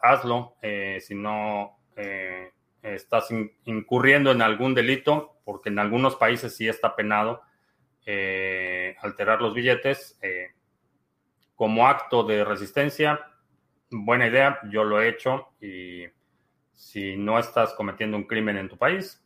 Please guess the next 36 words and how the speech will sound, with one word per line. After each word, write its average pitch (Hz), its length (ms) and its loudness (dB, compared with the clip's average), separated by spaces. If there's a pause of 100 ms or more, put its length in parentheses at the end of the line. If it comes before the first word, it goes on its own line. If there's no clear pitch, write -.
adelante. 101 640 -8 (400)
Ah, 98 440 -8 (120)
el 98 260 -4 (100)
Foreign 131 380 2
Account 123 480 -2
Tax 123 320 -2
Compliance 117 920 0
Act, 101 300 0
facta, 104 640 -2 (160)
la 104 80 -10
ley 110 140 -2
adoptada 113 420 0
en 107 80 -4
el 101 80 -6
dos 98 160 -6
mil 113 180 -4
diez 113 200 -2
por 104 120 -6
Estados 104 280 -4
Unidos 117 260 -6
con 101 140 -8
finalidad 101 400 -2
de 110 60 0
obtener 107 380 -6
todas 123 160 0
las 110 140 -4
informaciones 113 640 -4
sobre 101 240 -6
cuentas 120 380 -2
bancarias, 117 480 -2
inversiones 110 480 -8
e 113 40 -12
ingresos 110 380 -8
en 104 80 -10
el 98 60 -8
extranjero 117 720 -4